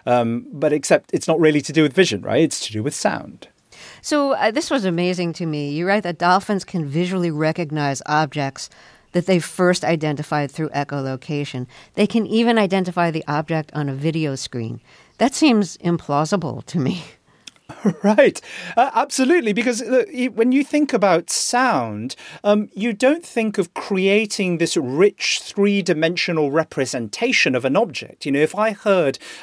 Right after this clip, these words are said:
Speaker 1: um, the s-, the, if I heard a recording of someone playing a saxophone, I would appreciate it. But there's no way I could go from that to, like, recreating the s-, the, the shape of a sax-, saxophone in my mind. But op-,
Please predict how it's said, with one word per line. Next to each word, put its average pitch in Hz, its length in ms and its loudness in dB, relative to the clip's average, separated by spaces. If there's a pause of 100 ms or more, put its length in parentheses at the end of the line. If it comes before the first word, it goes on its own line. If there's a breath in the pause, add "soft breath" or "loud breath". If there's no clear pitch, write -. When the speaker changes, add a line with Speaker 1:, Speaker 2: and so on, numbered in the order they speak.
Speaker 1:
um, 139 360 2
the 139 60 -2
s-, - 140 -2
the, 143 340 -2
if 170 100 2
I 220 100 6
heard 220 140 4
a 180 40 2
recording 170 520 2
of 117 80 -4
someone 135 240 0
playing 131 260 0
a 107 40 -6
saxophone, 123 680 -2
I 127 100 2
would 123 160 -2
appreciate 123 540 -4
it. 120 140 -2 (240 loud breath)
But 214 80 2
there's 214 140 2
no 247 160 4
way 240 140 4
I 185 60 6
could 160 180 -2
go 160 160 4
from 117 200 -4
that 180 280 0
to, 143 100 -6
like, 120 180 -4
recreating 131 640 0
the 110 40 -8
s-, - 240 -4
the, 131 280 -4 (240 loud breath)
the 139 100 -2
shape - 640 0
of 139 140 4
a 135 60 -2
sax-, - 280 -4
saxophone 139 520 -2
in 113 140 -4
my 110 160 -4
mind. 113 580 -2 (420 loud breath)
But 247 280 4
op-, - 260 4